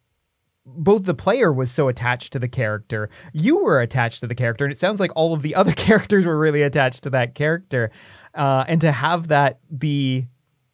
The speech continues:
something that affected him emotionally is, is really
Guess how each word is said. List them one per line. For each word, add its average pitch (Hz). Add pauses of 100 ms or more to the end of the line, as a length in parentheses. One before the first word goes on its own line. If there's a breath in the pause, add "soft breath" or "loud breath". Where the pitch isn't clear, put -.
something 165
that 139
affected 135
him 135
emotionally 123
is, 120
is 139
really 127